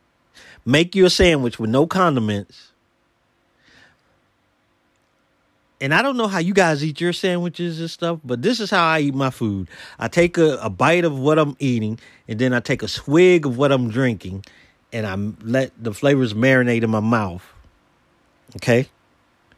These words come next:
That's how I do it. But according to how you eat your sandwich, you know, um, yeah, the, the,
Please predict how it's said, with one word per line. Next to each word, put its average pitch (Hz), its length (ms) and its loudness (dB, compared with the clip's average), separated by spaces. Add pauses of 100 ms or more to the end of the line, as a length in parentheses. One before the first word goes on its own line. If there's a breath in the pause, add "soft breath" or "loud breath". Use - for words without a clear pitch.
(120)
That's - 200 2
how 120 160 2
I 110 120 -2
do 87 200 -8
it. - 200 -20 (1900 soft breath)
But 131 220 2
according 160 380 2
to 135 120 0
how 131 140 0
you 123 200 0
eat 143 260 0
your 123 100 -2
sandwich, 117 560 0 (260 soft breath)
you 160 160 2
know, 95 240 0 (380 soft breath)
um, 113 500 -2 (800)
yeah, 113 320 2 (380 soft breath)
the, 117 180 2
the, 110 360 -4